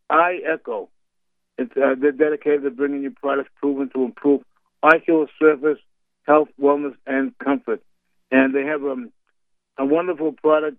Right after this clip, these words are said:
uh, uh, with moist heat and cold therapies that you wear over your eyes for about twenty, twenty-five minutes, and it, uh, helps to prevent a dry eye relief. Uh, it gives you dry eye relief. It's a, it's a wonderful product.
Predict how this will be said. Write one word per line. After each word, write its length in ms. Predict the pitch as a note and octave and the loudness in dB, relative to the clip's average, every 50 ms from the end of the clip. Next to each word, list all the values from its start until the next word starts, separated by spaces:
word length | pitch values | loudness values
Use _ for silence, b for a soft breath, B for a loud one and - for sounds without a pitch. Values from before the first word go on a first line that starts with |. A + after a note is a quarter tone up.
| _ C3+ | _ -8
uh, 400 | C3+ C3 B2+ B2+ B2 A#2+ A#2+ A#2 G#2 - A#2 | -6 -4 -4 -4 -6 -6 -8 -12 -14 -14 -12
uh, 160 | B2+ B2 B2 | -10 -8 -8
with 400 | A#2+ A#2 A#2 B2 B2 B2+ B2 A#2 | -8 -10 -8 -6 -4 -4 -4 -4
moist 460 | A#2 A#2+ B2+ C3 C#3+ D3+ E3 E3 - - _ _ _ _ _ | -4 -2 0 0 0 0 -2 -4 -8 -14 _ _ _ _ _
heat 320 | - - D3 D#3 E3 D#3+ - | -10 -2 0 0 0 0 -2
and 180 | - C#3 C3 B2 | -4 -6 -6 -4
cold 300 | - D3 D3+ D3+ C#3+ A#2+ - _ | 2 4 4 4 4 2 -4 _
therapies 560 | D3 D3 D3+ D#3 D#3 D3+ - D3+ D3+ D3 C3+ - _ _ _ _ _ _ _ - | 0 2 2 2 0 -4 -6 -6 -6 -6 -6 -8 _ _ _ _ _ _ _ -10
that 160 | C3 B2+ - | -8 -4 -2
you 80 | C3+ | 0
wear 160 | C#3 D3+ D3+ D3+ D3 | 2 2 2 0 -2
over 200 | D3 C#3+ C3+ D3 | -4 -8 -8 -8
your 240 | C#3+ C#3 C3+ C#3 C#3 | -8 -6 -6 -6 -6
eyes 240 | C#3 C#3+ C#3+ C#3+ C3+ - | -6 -8 -8 -10 -12 -12
for 240 | - C#3+ C3+ C3 C3 A#2 _ _ _ _ _ _ _ - | -10 -10 -8 -8 -10 -12 _ _ _ _ _ _ _ -8
about 180 | C3 C3 - | -6 -6 -6
twenty, 240 | - - C#3+ C#3+ C#3+ | -4 -2 -2 -2 -2
twenty-five 560 | C3+ - C3+ C#3 C#3+ C3+ - C#3 C#3 C#3 C3 | -2 -2 -2 -2 -2 0 0 0 0 0 0
minutes, 320 | C3 C#3 C3+ C#3 C#3+ C3 - - | -2 -6 -6 -6 -6 -8 -8 -10
and 260 | B2 A#2+ A#2 A#2 A2 - _ _ _ _ _ _ _ | -10 -8 -8 -8 -10 -14 _ _ _ _ _ _ _
it, 160 | - A#2+ A#2 G#2+ A#2+ | -12 -12 -12 -6 -4
uh, 200 | B2+ B2 A#2+ A#2+ | -2 -2 -2 -2
helps 260 | G#2 C3 C#3+ C#3 - _ - | -2 -2 -2 -2 -4 _ -6
to 60 | C3 | -2
prevent 460 | C3 C3+ B2+ A#2 C3 C3+ C3+ C3 - _ _ B2+ | -2 -2 0 0 -2 -4 -4 -6 -10 _ _ -20
a 40 | A#2+ | -12
dry 340 | - C3 C3 C3+ C#3 C#3 | -4 0 2 2 2 0
eye 240 | B2+ A#2+ C3 C3 C3+ | -2 -4 -6 -6 -6
relief. 480 | C3 B2 B2 B2 B2 B2+ C3+ C3+ C3+ B2+ _ _ _ _ _ _ _ _ _ _ _ _ _ _ B2 | -6 -8 -8 -8 -6 -4 -4 -4 -6 -8 _ _ _ _ _ _ _ _ _ _ _ _ _ _ -8
Uh, 220 | A#2+ A#2+ A#2+ A#2 | -6 -4 -4 -4
it 80 | A#2+ A#2+ | -4 -4
gives 160 | C3+ C3 A2+ | -4 -4 -4
you 100 | A#2+ B2 | -4 -4
dry 260 | A2 B2 C3+ C3+ C3+ | -2 0 0 0 0
eye 20 | C3 | -4
relief. 440 | C3 B2+ B2+ B2 B2 C3 C3 A2+ A#2+ | -6 -6 -8 -6 -6 -6 -8 -8 -12
It's 140 | A2 - | -14 -14
a, 60 | A#2+ A2+ | -12 -12
it's 200 | G2+ A2+ - - | -12 -14 -12 -10
a 40 | A#2+ | -6
wonderful 380 | A#2+ C3 C#3+ D3 C#3 C3 C3 A#2+ | -4 -2 -2 -2 -4 -4 -6 -8
product. 400 | - - C3 B2+ B2+ B2+ B2 | -6 -4 -2 -2 -2 -2 -6